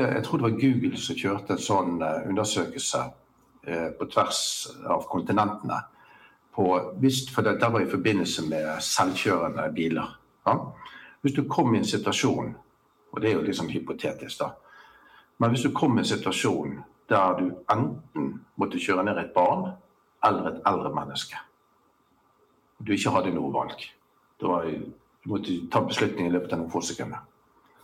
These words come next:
hva ville du valgt? Og da var det sånn at i,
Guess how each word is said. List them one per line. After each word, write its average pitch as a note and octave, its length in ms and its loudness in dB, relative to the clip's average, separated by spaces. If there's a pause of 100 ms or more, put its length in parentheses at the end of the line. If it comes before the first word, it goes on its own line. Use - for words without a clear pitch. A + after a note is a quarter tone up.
(480)
hva G2+ 120 4
ville C2 160 0
du B1+ 60 -4
valgt? - 380 -8 (1080)
Og C#3 80 2
da C#3+ 60 6
var C3 120 6
det G#2 100 4
sånn A#2+ 220 4
at F2 220 0
i, F#2+ 280 2